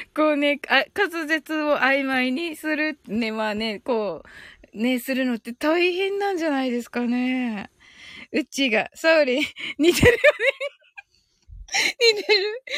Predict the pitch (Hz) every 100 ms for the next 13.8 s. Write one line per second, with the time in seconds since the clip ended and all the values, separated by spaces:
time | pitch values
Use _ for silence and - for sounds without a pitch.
0 | - 285 - 403 381 403 359 339 392 -
1 | 392 381 370 370 370 403 480 - - -
2 | 523 539 494 554 - _ _ _ - -
3 | - - - 330 330 311 311 311 262 -
4 | - - - 311 277 302 302 277 311 -
5 | 285 262 233 226 254 277 359 302 277 247
6 | 247 254 240 233 247 226 208 208 202 202
7 | 226 196 190 143 - - - - 233 -
8 | _ - - 240 233 214 123 190 247 240
9 | 277 277 262 254 247 349 247 247 240 262
10 | 233 - - - - 605 - 679 539 762
11 | 762 - _ - - - - - 403 392
12 | 427 415 392 381 349 302 349 370 349 339
13 | 302 277 320 330 311 311 - 226